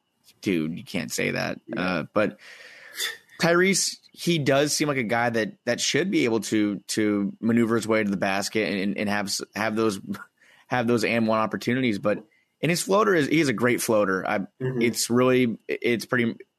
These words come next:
Speaker 1: impressive aspect of his game. But I would like to see him fake that a little more and go right to the rack, because I think
Speaker 2: Mm-hmm.
Speaker 1: that defenders are catching on to his floater and the fact that he's not driving into the key. He pulls up
Speaker 2: Mm-hmm.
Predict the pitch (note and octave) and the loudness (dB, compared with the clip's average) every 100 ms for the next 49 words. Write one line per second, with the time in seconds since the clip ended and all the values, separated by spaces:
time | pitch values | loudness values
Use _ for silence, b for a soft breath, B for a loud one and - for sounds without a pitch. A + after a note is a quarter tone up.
0 | - A2+ A2 G2+ A2 G#2+ G#2 G#2 G#2 G2+ | -4 -2 -2 -2 -2 0 0 0 -4 -6
1 | G2 F2+ G2+ C#3+ A#2 G2 b b b b | -6 -4 -2 0 -2 -4 b b b b
2 | _ _ B2 A2+ G#2 - _ _ _ _ | _ _ 0 2 0 -6 _ _ _ _
3 | - A#2+ B2 C3+ C3 A#2 - B2+ A2+ - | -4 0 2 2 0 -2 0 0 0 0
4 | B2 A#2 B2 C#3 C3 A2+ A2 A2+ A2 G#2 | -2 0 0 2 2 2 0 0 0 0
5 | A#2+ B2+ C3 A#2 C3+ - - - A2 G#2+ | 0 0 0 0 0 -4 -8 -8 -4 -2
6 | C3 A#2+ A#2+ B2 A2+ G2 - G#2+ C3+ C#3 | -2 -2 0 -2 -2 -6 -8 -4 -2 -2
7 | A2 G2+ A#2+ A2+ A2 A2 G#2 G2 - A2 | -4 -4 -4 -4 -2 -2 -2 -4 -4 0
8 | G#2 G2 G2 F#2+ F#2+ G2 G2 G#2 G2 G#2 | 0 0 -4 -4 -6 -4 -2 0 0 -2
9 | F#2+ - - G#2+ G2 F#2+ F2 C#2+ - F2 | -2 -8 -4 -2 0 -2 -6 -10 -10 -8
10 | B1 - _ _ _ - B2 B2+ A#2 A2 | -10 -16 _ _ _ -4 0 0 0 0
11 | G2+ | -2